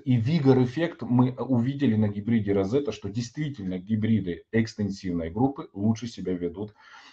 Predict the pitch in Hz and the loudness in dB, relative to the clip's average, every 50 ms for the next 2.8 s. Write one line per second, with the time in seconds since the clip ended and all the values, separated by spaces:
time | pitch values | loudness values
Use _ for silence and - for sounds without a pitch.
0 | - - - 95 95 92 92 92 92 92 90 90 87 98 120 131 131 - - _ | -14 -6 0 2 4 6 6 6 6 6 4 4 6 8 8 8 8 6 -2 _
1 | - - 110 107 104 104 101 104 104 113 131 127 120 123 113 117 107 107 110 110 | 2 4 6 6 6 6 6 8 10 10 10 10 8 8 6 6 6 8 8 8
2 | 107 104 104 92 95 87 - 107 110 110 110 104 92 95 - | 6 6 2 -4 -6 -4 0 2 4 6 6 6 4 2 -6